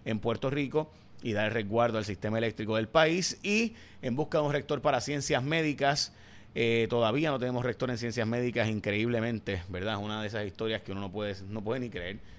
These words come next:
¿Cómo es posible que el recinto más prestigioso del país se haya politizado a este nivel?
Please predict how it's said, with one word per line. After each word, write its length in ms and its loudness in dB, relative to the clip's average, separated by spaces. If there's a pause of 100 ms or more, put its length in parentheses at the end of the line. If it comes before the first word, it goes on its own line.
(140)
¿Cómo 140 -4
es 40 -6
posible 360 -4
que 60 -4
el 60 -2
recinto 380 -6
más 160 -6
prestigioso 480 -6
del 100 -4
país 300 -2
se 80 -4
haya 160 -2
politizado 480 -4
a 40 -2
este 180 -6
nivel? 300 -4